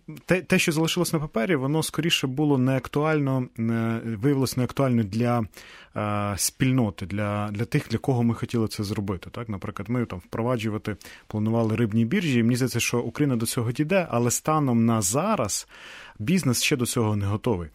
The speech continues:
А без їхнього сприяння, без їхньої такої активної співучасті в цьому, це неможливо було би повністю реалізувати. Але багато тих речей, які ми запланували,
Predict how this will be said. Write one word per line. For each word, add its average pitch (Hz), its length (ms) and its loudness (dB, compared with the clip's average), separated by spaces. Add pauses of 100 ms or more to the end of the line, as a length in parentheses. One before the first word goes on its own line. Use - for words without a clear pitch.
(260)
А 120 100 0
без 117 240 0
їхнього 139 280 0
сприяння, 143 520 0
без 110 200 0
їхньої 120 320 0
такої 107 240 -2
активної 117 480 2
співучасті 143 600 -2
в - 20 -6
цьому, 113 300 0
це 120 120 -2
неможливо 117 440 2
було 101 220 -2
би 95 100 -6
повністю 101 460 -2
реалізувати. 92 460 -6 (480)
Але 127 260 2
багато 139 400 2
тих 147 200 -4
речей, 143 260 0
які 131 200 -2
ми 131 100 0
запланували, 151 720 0